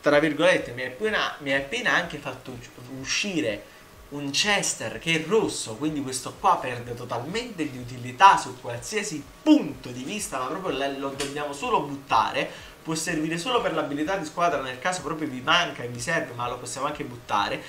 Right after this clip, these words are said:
Mi hai appena fatto uscire Margus verde, e qua ci abbiamo un Margus verde che non serve a un cazzo di niente.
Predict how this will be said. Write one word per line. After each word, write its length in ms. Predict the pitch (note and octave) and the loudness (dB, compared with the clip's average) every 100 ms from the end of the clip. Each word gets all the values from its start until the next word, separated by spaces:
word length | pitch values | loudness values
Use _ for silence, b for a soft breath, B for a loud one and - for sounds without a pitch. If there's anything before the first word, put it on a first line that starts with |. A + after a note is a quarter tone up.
| B B | B B
Mi 160 | E3+ G3 | 0 4
hai 140 | A3 | 4
appena 400 | A3 A3 D#4 C4+ | 4 2 2 4
fatto 280 | - F#3+ F#3+ | 2 0 0
uscire 360 | F3 - G#3 C#3 | -2 -2 0 0
Margus 640 | F3+ E4 C4+ F#3 F3 D3+ | 6 6 4 0 -2 2
verde, 520 | A3 A3 C#3 C#3 C3 | 6 6 4 2 2
e 120 | - - | 0 4
qua 140 | D#4 | 6
ci 80 | C#4 | 6
abbiamo 240 | A3+ A#3 | 2 0
un 80 | A3+ | 4
Margus 500 | E4+ D#4+ A#3 A#3 - | 6 6 2 -2 4
verde 400 | A#3 C4 F#3+ F3 | 6 6 4 2
che 80 | E3+ | 2
non 220 | F3 F#3+ | 0 0
serve 300 | E4+ D#4+ F3 | 2 2 2
a 40 | |
un 80 | F3 | 0
cazzo 380 | F3 D4 D4 F#3 | 8 8 8 -2
di 160 | F#3 G3 | -2 -2
niente. 640 | D#3+ C3 A#2+ - C3+ | -2 -4 -6 -4 -4